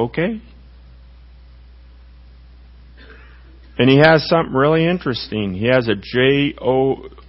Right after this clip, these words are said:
J O B. You know what that is? A lot of people are allergic to that. When he was a drunk, he was. He stopped drinking, got a job.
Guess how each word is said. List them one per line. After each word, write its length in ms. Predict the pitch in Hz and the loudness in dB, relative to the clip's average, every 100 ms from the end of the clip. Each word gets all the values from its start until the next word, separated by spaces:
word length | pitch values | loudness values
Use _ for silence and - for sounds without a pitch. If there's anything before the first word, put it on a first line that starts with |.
| - - - - - - - - - - - | -20 -20 -20 -20 -20 -20 -20 -20 -20 -20 -20
J 360 | 110 135 147 160 | -4 2 4 4
O 220 | 139 147 135 | 2 0 -2
B. 400 | 131 139 78 - - - - - - - - - - - - | -4 -4 -6 -12 -20 -20 -20 -20 -20 -20 -20 -20 -20 -20 -10
You 60 | - | -2
know 40 | |
what 120 | 120 110 | 0 2
that 180 | 110 | 2
is? 140 | 151 240 - - - - - - - - - - - - - - - - - - - 165 147 - - - - - - - - | 2 -2 -12 -20 -20 -20 -20 -20 -20 -20 -20 -20 -20 -20 -20 -20 -20 -20 -20 -20 -20 -20 -20 -20 -20 -20 -20 -20 -20 -20 -4
A 40 | 113 | 2
lot 140 | 127 | 4
of 120 | 131 | 4
people 320 | 143 135 143 127 | -2 -4 0 2
are 160 | 117 | 4
allergic 500 | 104 104 135 120 - | 4 2 -2 -4 -12
to 80 | 101 | -4
that. 380 | 101 98 87 - | 0 0 -2 -6
When 120 | 110 | -4
he 80 | 123 | -2
was 180 | 143 110 | -2 -4
a 60 | |
drunk, 380 | 98 113 156 - | -2 0 -2 -4
he 80 | 98 | -8
was. 360 | 95 98 113 - - - - - - - - - - - - - - - - - - - - - - - | -6 -6 -6 -10 -20 -20 -20 -20 -20 -20 -20 -20 -20 -20 -20 -20 -20 -20 -20 -20 -20 -20 -20 -20 -20 -10
He 100 | - | -8
stopped 380 | 131 - 180 90 | -4 2 2 2
drinking, 340 | 135 190 220 120 | 0 0 0 0
got 180 | 127 147 | 0 0
a 40 | |
job. 540 | 117 120 135 175 - | -2 2 2 2 -2